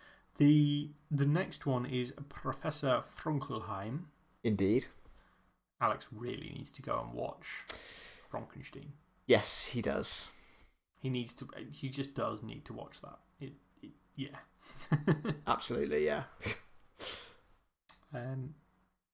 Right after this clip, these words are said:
Speaker 1: I feel like Frankelheim has become more expensive, but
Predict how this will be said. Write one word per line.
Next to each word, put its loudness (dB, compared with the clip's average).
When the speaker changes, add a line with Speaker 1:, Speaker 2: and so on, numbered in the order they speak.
Speaker 1:
I 4
feel 0
like 0
Frankelheim 2
has 0
become 0
more 0
expensive, -6
but 6